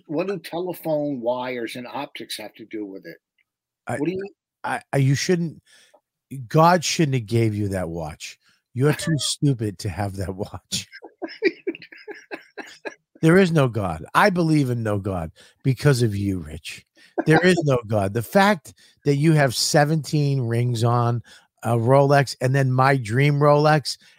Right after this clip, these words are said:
Speaker 2: and then a diamond Star of David, I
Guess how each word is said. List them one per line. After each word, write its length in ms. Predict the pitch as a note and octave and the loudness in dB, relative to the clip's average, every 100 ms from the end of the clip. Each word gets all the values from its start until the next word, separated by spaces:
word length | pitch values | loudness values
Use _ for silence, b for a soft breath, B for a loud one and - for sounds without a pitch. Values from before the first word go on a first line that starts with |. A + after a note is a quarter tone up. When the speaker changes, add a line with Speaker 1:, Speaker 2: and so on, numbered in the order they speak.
| b | b
Speaker 2:
and 120 | C#3 D#3 | 0 2
then 120 | D#3 | 2
a 80 | C3+ | 0
diamond 680 | A2+ C3 C3+ D3 D3+ D3 | 0 2 4 4 2 0
Star 460 | - - C3+ C3 B2 | 0 2 4 4 2
of 160 | A2 | 0
David, 520 | G#2+ A2+ A#2 C3 C3 A2+ b b b - | 0 0 0 0 -2 -8 b b b -2
I 380 | C3 D#3 D3 | 0 2 0